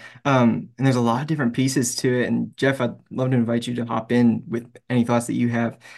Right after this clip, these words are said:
as we walk through this. But, um, I really think the heart of the song is found in the chorus where it says, "Make me your vessel, make me an offering, and make me whatever you want me to be." And I love this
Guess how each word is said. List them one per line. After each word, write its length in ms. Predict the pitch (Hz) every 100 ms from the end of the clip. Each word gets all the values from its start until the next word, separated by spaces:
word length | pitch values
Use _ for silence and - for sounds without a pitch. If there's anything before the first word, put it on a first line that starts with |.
| - _
as 80 | 123
we 80 | 117
walk 240 | 117 117
through 220 | 131 127
this. 260 | 123 113 -
But, 320 | - 117 - - - - - -
um, 280 | 135 131 110
I 40 | 139
really 180 | 185 196
think 200 | 202 170
the 120 | 180
heart 260 | - 135
of 80 | 151
the 60 | 117
song 360 | - 120 123
is 120 | 117 -
found 320 | 120 120 120
in 80 | 110
the 80 |
chorus 680 | - - 117 113 131 - - -
where 140 | 120
it 60 | 113
says, 320 | 113 117 110
"Make 340 | 113 120 135 139
me 160 | 139
your 160 | 123 113
vessel, 560 | - 110 - 104 - _
make 320 | 113 117 120
me 100 | 123 113
an 80 |
offering, 580 | 110 117 120 - 104 - - - _ _ _ _
and 120 | 123
make 200 | 127 139
me 120 | 143 131
whatever 280 | 117 113
you 140 | 110 110
want 140 | 110
me 80 | 110
to 60 | -
be." 340 | 113 113 131 - -
And 460 | 117 113 110 113 -
I 160 | 135
love 320 | 156 170 135
this 340 | 123 139 135